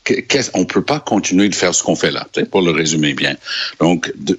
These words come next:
de rencontre en rencontre, les Nations Unies ont fait une énorme rencontre à Stockholm.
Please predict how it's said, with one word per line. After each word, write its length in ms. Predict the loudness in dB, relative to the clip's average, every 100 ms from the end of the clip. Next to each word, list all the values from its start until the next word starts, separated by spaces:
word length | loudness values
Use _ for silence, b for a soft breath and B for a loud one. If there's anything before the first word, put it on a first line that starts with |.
| -4
de 200 | -2 0
rencontre 540 | 2 0 2 0 2
en 100 | 0
rencontre, 420 | 0 0 0 0
les 60 | 0
Nations 680 | 0 0 -2 -2 -2 2 2
Unies 280 | 4 2 2
ont 80 | 0
fait 200 | -2 0
une 140 | 0
énorme 260 | 2 2 2
rencontre 460 | 0 -2 -4 -2
à 20 | -2
Stockholm. 560 | -2 -4 -4 0 0